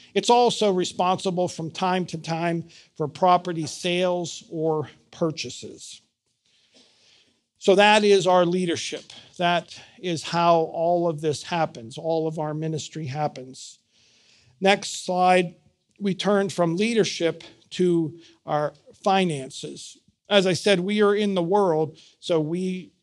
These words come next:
have to have money to do ministry, to pay the bills, to make all of this happen. So first and form-, foremost is our church program ministry budget.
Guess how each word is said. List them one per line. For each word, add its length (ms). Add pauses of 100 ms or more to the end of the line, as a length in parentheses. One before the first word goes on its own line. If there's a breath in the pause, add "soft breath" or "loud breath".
(400)
have 340
to 100
have 260
money 400
to 160
do 320
ministry, 580
to 140
pay 340
the 140
bills, 540
to 100
make 240
all 240
of 100
this 200
happen. 520 (540 soft breath)
So 120
first 440
and 400
form-, 400
foremost 640
is 160
our 160
church 480
program 560
ministry 460
budget. 580